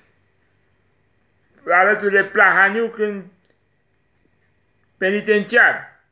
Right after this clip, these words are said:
Amândoi acolo și-au locul. Și Igor Dodon și Vlad Plahaniuc. Dar nu în felul acesta în care Maia Sandu să zică că să înceapă Maia Sandu să se pună bine cu Federația Rusă.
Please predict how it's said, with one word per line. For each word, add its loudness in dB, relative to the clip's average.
Amândoi -4
acolo 0
și-au 2
locul. 0
Și -10
Igor -2
Dodon 0
și -10
Vlad 2
Plahaniuc. 0
Dar 0
nu 0
în -4
felul 4
acesta 2
în -6
care 2
Maia 2
Sandu 0
să -2
zică -4
că 2
să -10
înceapă 0
Maia 4
Sandu 0
să -14
se 0
pună -2
bine -2
cu -8
Federația 2
Rusă. 0